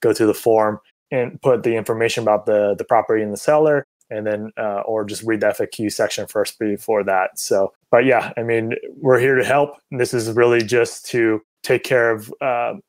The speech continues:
you know, the, the gaps in your, in someone's business that they might necessarily feel comfortable with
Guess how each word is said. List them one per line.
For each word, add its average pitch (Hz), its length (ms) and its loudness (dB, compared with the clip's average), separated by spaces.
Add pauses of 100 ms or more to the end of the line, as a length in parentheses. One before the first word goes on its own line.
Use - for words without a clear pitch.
(160)
you 131 140 -8
know, 113 120 -2
the, 110 320 0
the 117 100 2
gaps 113 460 0
in 117 220 -6
your, 117 160 0
in 117 180 -4
someone's 113 380 -6
business 120 520 0
that 113 280 0
they 113 140 0
might 113 240 0
necessarily 110 480 0
feel 107 240 0
comfortable 127 500 2
with 120 180 2